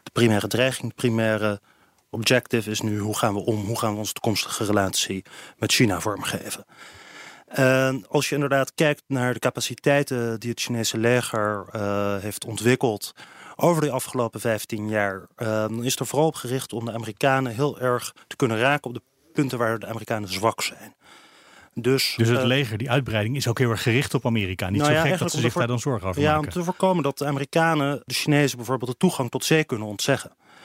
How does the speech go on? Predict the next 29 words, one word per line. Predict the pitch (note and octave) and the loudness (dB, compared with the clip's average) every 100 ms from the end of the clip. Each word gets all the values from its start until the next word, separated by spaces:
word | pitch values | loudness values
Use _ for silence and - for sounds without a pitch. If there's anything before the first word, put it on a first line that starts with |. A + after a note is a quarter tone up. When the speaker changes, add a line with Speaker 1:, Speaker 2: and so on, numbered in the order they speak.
| - - | -18 -14
Speaker 1:
Dus | - | -2
je | C3+ | 0
hebt | C#3+ | 2
al | D#3 | 2
die | E3+ D#3 | 2 2
eiland, | D#3 E3+ D3+ B2 C3 G2 G#2 | 2 2 0 -2 -8 -10 -8
hè, | A2+ C3+ D#3+ | 2 2 2
de, | B2+ | 0
je | |
hebt | A#2+ | -4
de | - | -2
First | - E3+ - | 2 2 4
Island | D3+ D3 C#3+ | 2 2 -2
Line | D3 C#3+ | -2 0
en | C#3+ | 0
je | A#2+ | -2
hebt | A2 | -6
de | - | -2
Second | - E3+ C#3+ | 2 2 2
Island | B2+ C#3+ C3+ B2 | 2 2 0 -2
Line. | C3 B2 | -2 -4
Die | A2+ | -2
loopt | A#2+ - - | -4 -4 -4
als | |
Speaker 2:
Wat | A#2+ | -2
Speaker 1:
het | B2+ | 2
ware | C3 | 0
Speaker 2:
zijn | C#3+ | 0
dat? | B2+ | -4